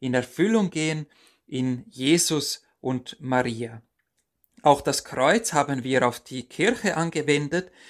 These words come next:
wie sie eben durch Verfolgung und Leid zur himmlischen Hochzeit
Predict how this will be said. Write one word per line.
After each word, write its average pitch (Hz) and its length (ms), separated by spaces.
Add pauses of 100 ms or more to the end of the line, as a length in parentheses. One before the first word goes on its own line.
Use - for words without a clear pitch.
(240)
wie 135 140
sie 127 360
eben 147 320
durch 127 220
Verfolgung 165 840
und 127 240
Leid 120 460 (320)
zur - 160
himmlischen 127 640
Hochzeit 170 680